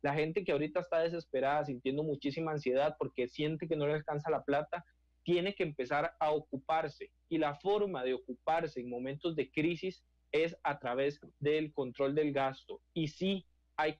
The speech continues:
que hacer sacrificios. Esa es la regla en un estado de crisis económica. Sacrificios que nos van a permitir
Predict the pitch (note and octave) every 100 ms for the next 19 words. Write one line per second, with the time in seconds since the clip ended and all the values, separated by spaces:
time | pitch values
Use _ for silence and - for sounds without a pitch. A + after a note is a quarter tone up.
0 | _ - E3+ E3+ D#3+ E3+ C#3 C3 D#3+ -
1 | - - D3+ D3+ F3 - _ _ - D#3+
2 | D3 D3+ E3+ F3+ F3+ F3+ C#3+ C#3 D3 D#3+
3 | D#3+ - D#3 E3 C#3+ - C#3+ D3 D#3 D3
4 | C3 C3+ C3 - G2+ _ _ _ - C#3+
5 | - C3+ B2+ F#3+ A#3 B3+ C#4+ - _ _
6 | - C#3+ C3+ C#3 D#3+ E3+ E3+ D#3+ D3 C#3
7 | C3 -